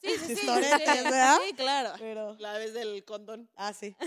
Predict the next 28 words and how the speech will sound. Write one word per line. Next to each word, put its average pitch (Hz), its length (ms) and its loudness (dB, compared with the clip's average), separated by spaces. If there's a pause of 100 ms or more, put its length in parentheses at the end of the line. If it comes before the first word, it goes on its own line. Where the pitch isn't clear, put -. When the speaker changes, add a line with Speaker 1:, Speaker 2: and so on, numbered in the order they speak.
(180)
Speaker 1:
De, 247 140 -8
oh, 254 80 -4
no, 277 160 -6
de 254 100 -6
la 220 160 -6
pastilla, 247 400 -8
¿no? 220 160 -18
Speaker 2:
No, 240 220 0
Speaker 1:
De 233 140 -12
Speaker 2:
no, 254 260 4
de, 233 220 -2
de, 214 280 -2
este, 208 360 -4
del 208 160 -4
condón. 233 360 -8
Es 240 140 -10
que 285 80 -12
una 277 140 2
vez, 262 340 0
este, 196 300 -8
íbamos 220 340 -4
a 226 40 -6
ir 202 80 -6
a, 202 220 -8
de 196 180 -16
hecho, 196 160 -14
a 214 40 -12
jotear 233 440 -6